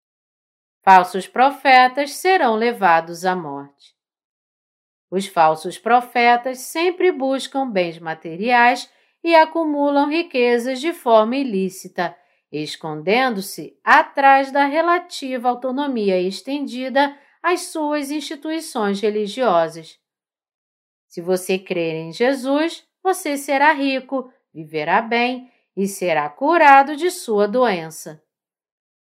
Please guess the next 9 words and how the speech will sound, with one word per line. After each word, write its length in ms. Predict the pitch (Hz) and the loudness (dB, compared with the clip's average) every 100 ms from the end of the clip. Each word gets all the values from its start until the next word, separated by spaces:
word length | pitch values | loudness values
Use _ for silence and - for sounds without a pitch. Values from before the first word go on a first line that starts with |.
| _ - | _ -10
Você 280 | 165 180 | -6 -6
deve 300 | 165 165 151 | 2 2 2
perceber 960 | 139 226 285 277 151 - 175 196 175 - _ _ | 0 0 0 -2 -10 -4 2 2 2 -8 _ _
que 160 | 302 294 | -6 0
por 280 | 339 359 | 4 4
trás 640 | 349 220 190 180 - - _ | 4 6 6 4 -2 -18 _
de 180 | 165 165 | _ -20
cada 440 | _ - 277 302 | _ 2 4 4
mentira, 840 | 294 311 294 - 226 226 220 226 | -2 -4 -6 -8 -2 0 2 0